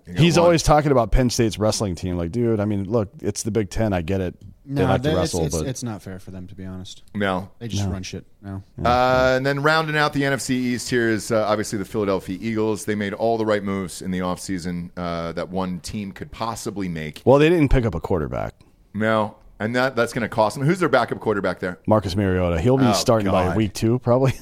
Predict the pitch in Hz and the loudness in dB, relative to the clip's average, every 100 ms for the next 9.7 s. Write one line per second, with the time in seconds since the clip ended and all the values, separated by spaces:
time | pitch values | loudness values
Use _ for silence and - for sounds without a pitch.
0 | - - - 180 - 135 - - - - | -12 -12 -6 -6 -4 -6 -6 -14 -18 -20
1 | - - 101 - 110 - 98 87 85 - | -16 -8 -6 -4 -6 -4 -4 -4 -8 -4
2 | 107 110 107 104 147 135 123 90 95 113 | -2 0 0 0 -2 -2 -4 -2 -6 -4
3 | - 101 151 180 170 165 180 190 139 147 | -4 4 6 6 6 6 6 6 6 4
4 | 139 101 117 135 - 104 113 104 104 110 | 4 4 4 4 2 2 4 4 2 0
5 | - 107 - 101 113 120 110 - 113 101 | 2 0 0 0 0 0 -4 0 0 0
6 | 80 71 73 73 - 71 - 143 135 - | -2 -6 -8 -10 -12 -2 2 4 4 2
7 | 123 120 - 90 85 85 104 - 120 110 | 0 0 0 -2 -2 -2 -2 2 4 4
8 | 92 - 90 87 71 - 69 62 - - | 0 -2 -2 -2 -8 -4 -4 -4 -10 -18
9 | 76 73 69 101 95 92 | -18 -16 -2 0 2 0